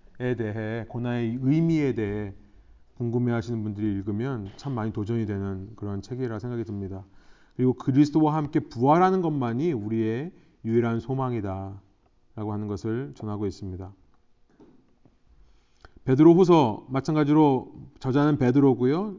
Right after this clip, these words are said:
연대도 똑같습니다. 어, 기록 배경은, 어, 여기 보시면 이제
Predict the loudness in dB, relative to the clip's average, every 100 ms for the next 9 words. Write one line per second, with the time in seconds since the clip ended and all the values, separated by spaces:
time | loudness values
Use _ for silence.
0 | -4 2 4 4 -2 -4 -4 -4 -4 -8
1 | -12 -20 -20 _ _ _ -14 -8 -6 -6
2 | -8 -14 _ _ 0 2 4 4 2 2
3 | 2 0 -4 -10 _ -20 _ _ -20 _
4 | -20 _ _ -10 -8 -8 -6 -4 0 0
5 | 0 0 0 0 -2 0 0 0